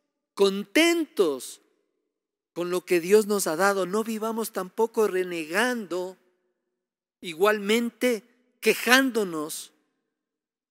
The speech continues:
de cómo somos físicamente, de dónde vivimos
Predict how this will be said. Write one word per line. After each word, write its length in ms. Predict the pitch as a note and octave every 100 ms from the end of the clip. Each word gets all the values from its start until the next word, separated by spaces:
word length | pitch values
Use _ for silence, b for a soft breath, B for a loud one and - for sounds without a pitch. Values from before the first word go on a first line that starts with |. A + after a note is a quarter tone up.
| _
de 240 | F#3 F3+
cómo 340 | - B3+ B3+ G#3+
somos 760 | - C4+ C4 F3+ G3 F#3 - _ _ _ _ _ _ _ _ _ _ _ _ _
físicamente, 1200 | A3+ B3 - G#3+ F3+ F3 A#3 A#3+ - A3 A3 G#3 -
de 120 | E3+
dónde 320 | E3 A3+ G#3 F#3
vivimos 840 | F#3 G3+ B3+ A3 G#3 G#3 -